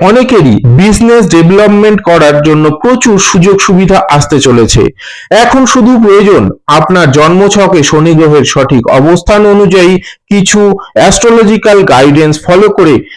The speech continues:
কিছু নির্দিষ্ট কর্ম করার এবং শনিদেবকে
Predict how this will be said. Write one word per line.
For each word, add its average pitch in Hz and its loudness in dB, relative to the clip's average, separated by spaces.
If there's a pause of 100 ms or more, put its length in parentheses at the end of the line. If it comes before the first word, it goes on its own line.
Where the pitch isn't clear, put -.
(160)
কিছু 202 0
নির্দিষ্ট 190 0 (280)
কর্ম 202 2
করার 165 0 (280)
এবং 196 2
শনিদেবকে 196 0